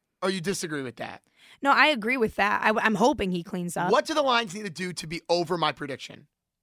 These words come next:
Speaker 1: Nine, ten, or God forbid, do I say this, eleven-win team?
Speaker 2: It's the offense. I'm not exactly sure how to do it. I'm not a
Speaker 1: Okay.
Speaker 2: coach, but
Speaker 1: No, we're critics.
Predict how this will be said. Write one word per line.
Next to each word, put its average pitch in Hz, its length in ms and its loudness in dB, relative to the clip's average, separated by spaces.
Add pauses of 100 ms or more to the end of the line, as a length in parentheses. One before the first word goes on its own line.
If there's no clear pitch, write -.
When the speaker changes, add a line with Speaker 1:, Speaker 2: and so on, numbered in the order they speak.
Speaker 1:
Nine, 151 540 0 (300)
ten, 151 460 -2 (280)
or 151 100 0
God 151 320 0
forbid, 143 360 -6 (240)
do 143 120 -4
I 135 120 0
say 147 260 0
this, 120 240 -12 (320)
eleven-win 131 500 -2
team? 143 320 -16 (640)
Speaker 2:
It's 202 200 -12
the - 120 -4
offense. 180 500 -4
I'm 190 120 2
not 208 180 6
exactly 190 460 0
sure 185 200 -2
how 180 100 2
to 180 60 2
do 185 100 4
it. - 20 8
I'm 202 140 4
not 175 120 4
a 170 40 -2
Speaker 1:
Okay. 107 80 -8
Speaker 2:
coach, - 400 -4 (880)
but 180 280 -2 (1080)
Speaker 1:
No, 262 120 4
we're 247 80 4
critics. 202 460 0